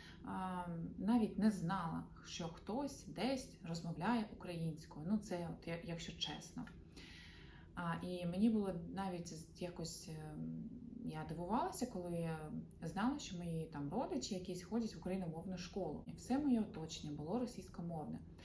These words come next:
Ну, і, чесно кажучи, російськомовне — це дуже громко. Це дуже гучно звучить, тому що це був суржик. І та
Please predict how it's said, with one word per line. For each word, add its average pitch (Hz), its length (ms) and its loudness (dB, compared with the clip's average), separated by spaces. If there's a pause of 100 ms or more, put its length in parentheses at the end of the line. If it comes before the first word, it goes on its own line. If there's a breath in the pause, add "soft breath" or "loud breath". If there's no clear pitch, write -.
(220 loud breath)
Ну, 262 200 8 (420)
і, 220 40 6
чесно 254 320 2
кажучи, 220 600 0
російськомовне — 247 680 4
це 220 120 0
дуже 220 240 6
громко. 165 560 0 (600)
Це 180 120 -4
дуже 180 240 -2
гучно 170 440 0
звучить, 160 440 -2
тому 170 240 -4
що 160 220 -4 (600)
це 254 200 2
був 233 280 6
суржик. - 600 -2 (840 loud breath)
І 175 260 0 (1800)
та 175 340 2